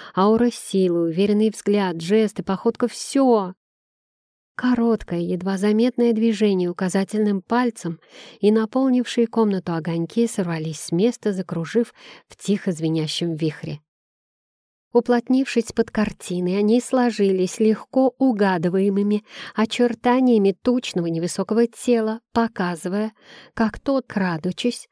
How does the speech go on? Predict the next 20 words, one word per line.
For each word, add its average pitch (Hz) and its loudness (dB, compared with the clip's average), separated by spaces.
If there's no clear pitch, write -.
потопталось 190 -2
на 233 4
месте, 247 -2
развело 214 2
руки 180 -4
в - -8
стороны, 185 -4
что-то 214 -4
беззвучно 180 -2
прошептало 175 -6
и 247 2
обратилось 196 -2
к - -20
кроватью. 175 -6
Совершенно 214 -2
неживой 233 -2
и 220 0
ко 214 -6
всему 185 -2
безразличной. 170 -8